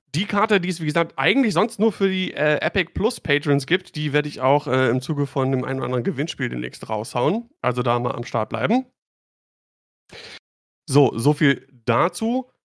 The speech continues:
Äh, wo wir grad von Giveaways reden, für alle, die fleißig am Schauen sind und die Streams verfolgen in letzter Zeit, äh, momentan läuft auch ein Giveaway-Goal.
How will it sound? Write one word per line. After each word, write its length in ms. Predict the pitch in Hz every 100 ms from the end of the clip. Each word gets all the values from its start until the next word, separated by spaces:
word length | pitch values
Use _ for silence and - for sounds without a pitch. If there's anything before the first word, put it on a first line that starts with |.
| _
Äh, 320 | - 143 143 143
wo 140 | 151
wir 60 | 151
grad 120 | 151
von 140 | 156
Giveaways 440 | 147 208 202 180 -
reden, 600 | - 131 156 240 254 254 240
für 160 | 156
alle, 160 | 147 160
die 460 | 160 165 165 165
fleißig 600 | 147 - 127 147 165 -
am 140 | 139 139
Schauen 420 | - 135 165 180
sind 400 | 143 160 165 165
und 460 | 139 143 147 147 139
die 80 |
Streams 340 | 131 - 151 151
verfolgen 380 | 143 139 156 165
in 80 |
letzter 260 | 156 151 147
Zeit, 420 | - 147 147 - 127
äh, 320 | 127 127 127
momentan 420 | 127 127 123 135
läuft 280 | 120 123 131
auch 140 | 131
ein 220 | 131 123 120
Giveaway-Goal. 920 | 135 127 202 233 208 190 170 196 240